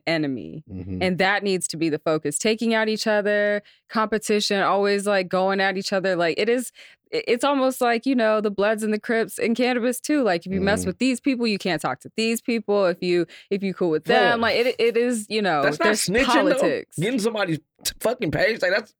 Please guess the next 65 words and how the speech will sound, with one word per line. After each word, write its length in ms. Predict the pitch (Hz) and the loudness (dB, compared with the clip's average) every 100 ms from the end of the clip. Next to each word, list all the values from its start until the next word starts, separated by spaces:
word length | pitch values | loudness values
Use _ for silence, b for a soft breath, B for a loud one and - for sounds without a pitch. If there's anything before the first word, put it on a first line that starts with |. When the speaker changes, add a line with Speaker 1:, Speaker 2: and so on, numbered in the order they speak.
| - | 0
Speaker 3:
that's, 180 | 127 | 2
Speaker 2:
Nah, 200 | 143 147 | 4 4
it's 200 | 151 190 | 4 2
Speaker 3:
that's 120 | 196 233 | 4 2
Speaker 2:
just, 120 | 214 | 2
Speaker 3:
snitch 240 | 220 254 214 | 0 0 2
Speaker 2:
it's, 20 | |
Speaker 3:
behavior, 440 | 190 175 240 220 | 4 4 4 2
bro. 260 | 160 180 208 | 2 2 0
Speaker 2:
it's 200 | 160 175 | 0 2
just 160 | - - | 4 2
Speaker 3:
You're, 80 | 175 | 2
Speaker 2:
a 40 | |
Speaker 3:
you're 120 | 180 | 2
Speaker 2:
pain 160 | 175 160 | 2 2
in 80 | 143 | 0
the 160 | 131 | 0
ass. 340 | 127 107 82 - | 0 -2 -4 -2
Speaker 1:
Yeah, 240 | - 226 196 | 2 4 4
Speaker 2:
It's, 0 | |
Speaker 1:
it's 80 | - | 4
Speaker 2:
it's 180 | 147 - | 2 2
Speaker 3:
fucking 520 | 269 285 285 277 269 | 2 2 2 -2 0
calling 420 | - 247 269 269 | -2 2 2 2
the 100 | 254 | 2
authorities 840 | 240 226 269 311 339 285 240 233 233 | 0 0 4 4 4 4 4 2 0
to 180 | - 226 | 2 0
Speaker 2:
Yeah. 60 | |
Speaker 3:
get 260 | 190 269 233 | 2 0 0
my 200 | 240 262 | -2 -2
Speaker 1:
Well, 200 | 302 392 | 2 2
it's 100 | 285 | 4
Speaker 3:
fucking 80 | 466 | 2
Speaker 1:
not, 80 | 480 | 4
it's 60 | 494 | 4
Speaker 3:
business. 140 | 349 | 2
Speaker 1:
not 180 | 466 453 | 0 0
the 100 | 240 | -2
law. 400 | 175 190 208 170 | 0 0 0 2
It's, 300 | 175 240 - | 0 -2 -2
it's 200 | 202 277 | -4 -2
the 120 | - | 0
Speaker 3:
It 60 | 214 | 2
is 240 | - 214 | 2 2
the 120 | 170 165 | 2 4
law 100 | 156 | 4
Speaker 1:
Instagram, 140 | 190 180 | 4 2
Speaker 3:
because 220 | 160 247 | 2 0
you 60 | 285 | 0
said 80 | 226 190 | 0 0
Speaker 1:
Instagram 140 | 170 | 0
Speaker 3:
the 60 | 175 | 0
Speaker 1:
guys. 240 | 170 156 156 | 2 2 2
Speaker 3:
minute, 300 | 180 165 151 - | 2 0 -2 -4
you 100 | 160 | -2
said 200 | 202 147 | -2 -2
the 120 | 139 | -2
minute 460 | 139 180 202 185 - | 0 0 0 0 -2
they 100 | 160 | -2
take 220 | 180 160 | 0 0
it 80 | 147 | 0
down, 280 | 175 185 151 | 2 2 2
you, 300 | 156 175 - | 0 -2 -2
you're 160 | 156 | -2
fucked. 460 | - - - - - | -2 -2 -2 -4 -12